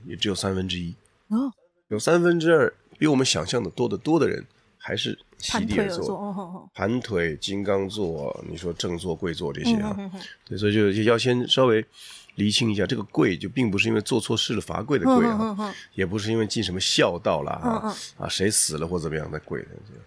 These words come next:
Speaker 1: 呃，他就是，他就是坐。
Speaker 2: 嗯。
Speaker 1: 对，那这是一种很习惯的坐姿。
Speaker 2: 嗯，嗯，嗯。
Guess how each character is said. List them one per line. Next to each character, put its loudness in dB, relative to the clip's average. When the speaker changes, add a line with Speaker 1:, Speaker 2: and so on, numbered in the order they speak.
Speaker 1:
呃， -10
他 -2
就 0
是， 0
他 -2
就 2
是 -2
坐。 2
Speaker 2:
嗯。 2
Speaker 1:
对， -6
那 4
这 2
是 4
一 6
种 2
很 -2
习 2
惯 4
的 2
坐 -2
姿。 -14
Speaker 2:
嗯， -
嗯， 0
嗯。 -16